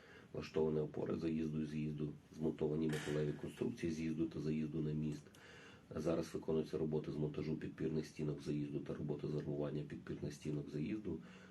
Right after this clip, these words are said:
Влаштовано підбетонне опорної стінки з'їзду з моста, залито монолітну залізобетонну плиту з'їзду та заїзду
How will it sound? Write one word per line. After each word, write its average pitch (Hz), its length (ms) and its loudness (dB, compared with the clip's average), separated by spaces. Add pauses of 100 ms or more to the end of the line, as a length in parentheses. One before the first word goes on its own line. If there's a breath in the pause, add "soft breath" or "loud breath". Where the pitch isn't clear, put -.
(120)
Влаштовано 78 600 0
підбетонне 76 640 0
опорної 73 480 0
стінки - 440 -4
з'їзду 78 460 0
з 87 80 -2
моста, 76 500 0
залито 78 360 0
монолітну 76 420 0
залізобетонну 73 720 -2
плиту 78 360 -2
з'їзду 76 380 0
та 69 160 -8
заїзду 73 440 -2